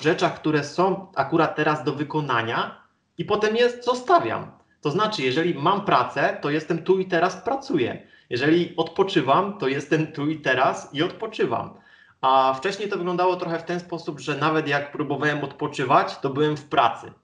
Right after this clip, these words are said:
w pracy w myślami. Jak <laughs> byłem z kolei w pracy, to chciałem odpoczywać i też nie byłem tu i teraz.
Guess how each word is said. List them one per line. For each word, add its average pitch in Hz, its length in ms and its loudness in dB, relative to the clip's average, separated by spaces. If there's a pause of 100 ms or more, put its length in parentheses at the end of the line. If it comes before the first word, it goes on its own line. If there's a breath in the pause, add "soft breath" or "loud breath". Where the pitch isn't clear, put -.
w - 20 -20
pracy 117 280 -2
w 127 60 -10
myślami. 143 600 -4 (380 soft breath)
Jak 117 460 -4
<laughs> 147 200 -4
byłem 156 280 2
z - 80 -16
kolei 156 280 0
w - 100 -12
pracy, 196 640 0
to 156 100 0
chciałem 160 320 2
odpoczywać 170 680 0
i - 80 -16
też 196 160 0
nie 151 120 2
byłem 117 240 -4
tu 120 100 -8
i 107 80 -8
teraz. 104 360 -8